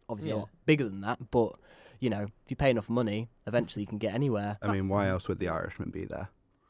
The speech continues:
Speaker 2: How dare you?
Speaker 1: Do you think The Irishman wasn't very good?
Speaker 3: I think it was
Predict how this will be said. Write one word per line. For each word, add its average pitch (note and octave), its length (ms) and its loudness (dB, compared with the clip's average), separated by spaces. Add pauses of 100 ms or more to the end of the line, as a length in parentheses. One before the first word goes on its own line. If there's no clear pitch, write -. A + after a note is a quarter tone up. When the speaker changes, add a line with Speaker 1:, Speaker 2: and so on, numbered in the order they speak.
(160)
Speaker 2:
How G#2 240 -6 (100)
dare F#2+ 200 -8
you? G2 260 -10
Speaker 1:
Do D#3 120 0
you F#3 120 4
think F#3 160 4
The F3 60 8
Irishman F3 340 6
wasn't F3 240 2
very F3+ 180 6
good? F#3+ 260 2 (200)
Speaker 3:
I A#2 480 6 (160)
think - 560 0 (100)
it - 180 0
was F#2 540 -4